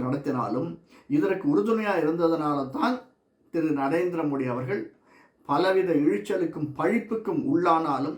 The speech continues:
அவர் முன்னிலைப்படுத்தப்படுகிறார். இது இரண்டாவது. மூன்றாவது தொழில்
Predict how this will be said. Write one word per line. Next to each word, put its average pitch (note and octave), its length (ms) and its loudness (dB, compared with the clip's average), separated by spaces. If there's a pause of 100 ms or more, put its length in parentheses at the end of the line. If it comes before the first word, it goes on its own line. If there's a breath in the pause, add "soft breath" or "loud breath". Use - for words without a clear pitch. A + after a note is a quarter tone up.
அவர் D3 320 -2
முன்னிலைப்படுத்தப்படுகிறார். B2 1120 -4 (340)
இது G3+ 180 -2
இரண்டாவது. C3 480 0 (380 loud breath)
மூன்றாவது B3+ 640 6
தொழில் G3 340 2